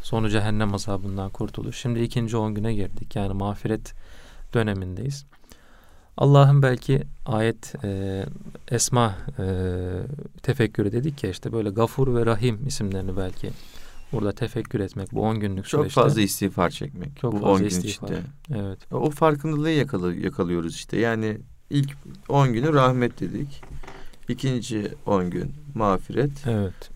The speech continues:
Speaker 2: Üçüncü on günde cehennem azabından kurtuluş. Yani
Speaker 1: Evet.
Speaker 2: dünyanın içerisinde de insan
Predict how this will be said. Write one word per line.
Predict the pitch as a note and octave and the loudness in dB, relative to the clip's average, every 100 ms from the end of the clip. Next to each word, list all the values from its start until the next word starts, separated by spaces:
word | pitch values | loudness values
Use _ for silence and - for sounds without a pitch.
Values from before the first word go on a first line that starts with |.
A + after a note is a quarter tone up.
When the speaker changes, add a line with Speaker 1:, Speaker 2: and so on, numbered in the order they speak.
| - | -8
Speaker 2:
Üçüncü | A#2 C3+ C3 A2+ | -4 -2 -2 -2
on | - G#2 G2+ | -2 0 0
günde | F#2+ G2 C#3+ | 0 0 0
cehennem | C#3+ B2 A#2 A#2+ | 0 0 2 2
azabından | G#2+ G2+ F#2+ A2 B2 A2+ | 2 4 4 2 -2 -2
kurtuluş. | A2 F#2+ - A2 G#2+ - | -2 -4 -6 -16 -14 -4
Yani | A2+ A2 G#2+ | 0 2 0
Speaker 1:
Evet. | G2 | -2
Speaker 2:
dünyanın | A2 A2+ A#2+ B2 B2 C3+ C3+ | -4 -2 2 2 2 0 -2
içerisinde | - A2+ A2 A2 B2+ | 0 0 0 -2 -4
de | B2+ A2 | 0 0
insan | G#2 A2 G#2+ | 0 -2 -2